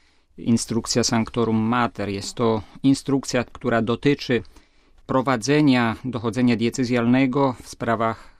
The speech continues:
kanonizacyjnych. Powyższa instrukcja dzisiaj została zaprezentowana, podczas gdy jej oficjalna publikacja nastąpiła o wiele wcześniej. Instrukcja ta została już opublikowana w Acta Apostolice Sedis w numerze czerwcowym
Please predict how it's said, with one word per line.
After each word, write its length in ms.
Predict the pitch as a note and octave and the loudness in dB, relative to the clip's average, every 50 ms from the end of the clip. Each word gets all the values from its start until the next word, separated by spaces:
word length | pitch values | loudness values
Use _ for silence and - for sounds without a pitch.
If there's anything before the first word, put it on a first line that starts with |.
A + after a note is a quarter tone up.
| - - - | -20 -20 -6
kanonizacyjnych. 1000 | - A#2 A2+ A2+ A#2 A#2 A2+ G2+ A#2 G2+ - - C#3+ C#3 B2 G#2 F#2 F#2 - - - - _ _ _ _ _ _ _ - | -2 -2 0 2 2 0 0 0 -4 -6 -4 0 0 0 0 0 -4 -8 -10 -16 -20 -20 _ _ _ _ _ _ _ -8
Powyższa 360 | - B2 A2+ A2+ C3 - - C#3 | -6 -4 -2 -2 -2 2 4 4
instrukcja 600 | C3+ B2+ - - A#2+ B2+ B2+ - - - C#3+ B2 | 4 4 4 0 -4 -4 -4 -4 -2 0 0 2
dzisiaj 260 | A#2 C3 - C#3+ C3 | 2 2 2 2 0
została 340 | A#2 A#2+ - C3 A#2+ A#2 A2+ | 0 0 0 2 2 2 2
zaprezentowana, 840 | C3 C#3+ - - C3+ A#2 A#2 B2 A2+ - A#2+ A2+ C#3 D#3 D#3+ C#3+ A2+ | 2 0 2 0 -2 0 0 -2 -2 -2 -2 -2 -2 0 0 -2 -2
podczas 420 | - A2 F#2+ - - A2+ G#2+ G2+ | -2 -8 -10 -8 -8 -8 -8 -8
gdy 180 | F#2+ G#2+ A2+ A2+ | -6 -4 -2 0
jej 160 | A2+ A2+ G#2 | 0 0 0
oficjalna 680 | - A#2+ - B2+ A2+ - - C3+ C#3+ D3+ D3+ B2+ A2 | -2 0 0 0 -2 -2 -2 -2 0 0 0 0 -2
publikacja 880 | G#2+ - A2+ G2 A#2+ C3 D3 - - A#2+ A#2 - - - D#3 D#3 C3 G2+ - - _ _ _ _ _ - - | -2 -4 -6 -4 -4 -4 -4 -2 -2 -4 -2 -4 -4 -2 0 0 -2 -2 -6 -14 _ _ _ _ _ -12 -6
nastąpiła 540 | - B2 - - C3+ A#2+ A#2 A#2+ A#2+ A#2 A2+ | -6 -6 -4 0 0 0 0 0 0 0 0
o 80 | A2+ | 0
wiele 220 | G2+ G#2+ G#2+ G#2+ G#2+ | 2 0 0 -2 -2
wcześniej. 640 | - - - D3+ C#3+ B2+ - - - G2+ G2 G2 G#2 A2+ - - - - - - - - _ _ _ - | -6 -4 -2 -2 -2 -2 -2 -6 -6 -6 -6 -8 -10 -12 -18 -20 -20 -20 -20 -20 -20 -20 _ _ _ 0
Instrukcja 480 | B2+ A#2 - - A#2+ A#2 - - C3 | 0 0 2 0 -4 -2 0 -2 -2
ta 100 | B2 B2+ | -2 0
została 400 | A2+ A#2+ A2+ - - B2 A#2+ A#2+ | -2 -4 -4 -2 0 0 2 2
już 200 | A#2+ A#2 A#2 - | 0 0 -2 -4
opublikowana 880 | - - B2+ - - A#2+ A2+ B2 A#2+ - B2 A#2+ C#3+ D3+ C#3+ A#2+ G#2+ G2+ | -2 -4 -2 -2 -2 -4 -2 -4 -2 -2 0 0 0 2 2 0 -2 -4
w 240 | F#2 - - - - - | -6 -12 -20 -20 -20 -6
Acta 280 | - A#2+ - - - B2 | -6 -6 -6 -2 -2 -2
Apostolice 640 | A2+ - - A2+ - - B2+ A#2+ A#2 A2 - C3+ C3 | -2 -2 -4 -8 -4 0 0 0 0 0 -4 -4 -4
Sedis 500 | - - B2 B2 A#2 C3 C#3 C3+ - - - - - - - - _ _ | -2 0 0 0 0 0 -2 -4 -6 -8 -14 -20 -20 -20 -20 -20 _ _
w 80 | - - | -2 2
numerze 440 | B2+ B2 B2 A#2+ G#2+ A#2+ A#2+ A#2 A2+ | 2 4 4 2 2 2 0 0 0
czerwcowym 1080 | - C3+ B2+ - - - - - A#2+ A2 A2+ G#2 G#2 B2 A#2+ A#2+ A#2 A#2+ A#2 A#2+ A#2 | 2 0 0 0 -2 -8 -4 0 2 2 2 2 2 2 4 4 4 4 2 0 0